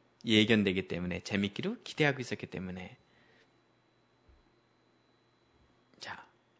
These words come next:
이렇게 십 번까지 여러분께 해드렸어요. 여러분은 그 뒤에 나오는 단어들이 모르는 단어가 상당히 있는데 모르는 단어만 제가 불러드리고 여러분이 해보시기 바랍니다. 자, 모르는 단어, 모를 만한 단어를 알려드릴게요.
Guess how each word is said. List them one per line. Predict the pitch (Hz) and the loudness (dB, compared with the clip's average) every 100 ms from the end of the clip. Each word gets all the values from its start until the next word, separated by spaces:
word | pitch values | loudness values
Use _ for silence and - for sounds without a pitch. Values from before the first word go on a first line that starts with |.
| _ _ 113 | _ _ 0
이렇게 | 110 - 180 | 0 2 2
십 | 226 - | 0 0
번까지 | 190 160 127 107 107 98 - - | -2 2 2 2 0 -2 -6 -8
여러분께 | 107 101 101 107 | -6 -4 -4 -6
해드렸어요. | 131 120 98 98 95 92 - - - - _ | -6 -6 -4 -4 -4 -6 -14 -20 -20 -20 _
여러분은 | 107 107 117 123 | 4 4 4 0
그 | 120 113 | 0 0
뒤에 | 113 110 | 2 2
나오는 | 107 104 113 113 | 2 0 0 -2
단어들이 | 101 - 104 107 107 90 147 269 - - - - | -4 -6 -4 -4 -4 0 0 -2 -6 -20 -20 -2
모르는 | 123 139 156 | 4 6 8
단어가 | 123 113 107 | 6 6 4
상당히 | - 135 120 123 | 2 0 2 4
있는데 | 107 98 160 165 107 - - - | 2 4 6 6 4 -12 -20 -14
모르는 | 120 123 123 | -2 0 2
단어만 | 117 104 107 107 | 2 0 -2 -4
제가 | 104 95 107 220 233 - - _ | -4 0 2 2 -2 -12 -20 _
불러드리고 | - 123 113 101 95 135 247 - - | 8 10 10 8 6 4 2 0 -8
여러분이 | 92 92 104 143 190 - | -6 -4 -2 -2 -2 -8
해보시기 | - 160 151 - 101 | -2 4 6 8 6
바랍니다. | 92 90 90 90 85 - _ _ _ _ _ _ _ _ _ - - - - | 4 2 0 -4 -6 -12 _ _ _ _ _ _ _ _ _ -20 -20 -16 -8
자, | 95 | -4
모르는 | 95 107 117 110 | 2 4 6 8
단어, | 107 101 - | 6 6 4
모를 | 123 143 160 | 6 10 10
만한 | 135 117 120 110 | 10 10 8 6
단어를 | 92 92 92 107 | 0 -2 0 0
알려드릴게요. | 95 92 - - 92 87 92 165 254 | 0 -2 -6 -8 -4 -2 2 2 0